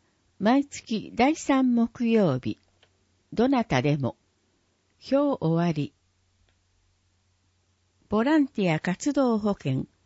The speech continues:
ボランティアセンターでは、ボランティア活動保険と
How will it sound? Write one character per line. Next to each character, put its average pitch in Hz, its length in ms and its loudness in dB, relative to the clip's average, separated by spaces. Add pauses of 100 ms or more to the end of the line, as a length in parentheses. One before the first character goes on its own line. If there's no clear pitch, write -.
(1120)
ボ 208 160 0
ラ 311 140 2
ン 320 80 -2
テ - 160 -4
ィ 285 80 2
ア 285 60 0
セ 277 200 0
ン 247 60 -4
タ 165 260 -2
ー 151 60 -2
で 147 180 -2
は、 139 200 0 (520)
ボ 208 140 2
ラ 320 140 2
ン 294 60 -6
テ - 160 -8
ィ 180 80 2
ア 165 60 0
活 214 320 -4
動 294 260 -2
保 269 140 -4
険 165 320 -4
と - 340 -6